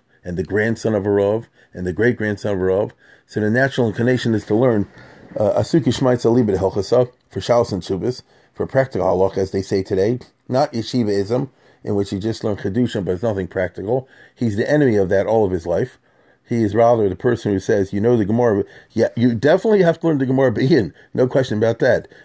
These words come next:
But like the Maharshal style, you have to know very cool all the Shittas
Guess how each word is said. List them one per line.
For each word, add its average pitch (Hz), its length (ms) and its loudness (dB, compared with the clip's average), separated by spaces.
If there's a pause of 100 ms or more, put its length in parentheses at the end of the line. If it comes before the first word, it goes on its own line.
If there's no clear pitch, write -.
But 120 80 -2
like 117 160 2
the 113 40 0
Maharshal 131 480 2
style, 87 260 -6
you 95 60 -4
have 98 120 -6
to 107 60 -4
know 95 60 0
very 127 360 2
cool 107 420 -2 (260)
all 117 180 2
the 85 100 -8
Shittas 175 500 -2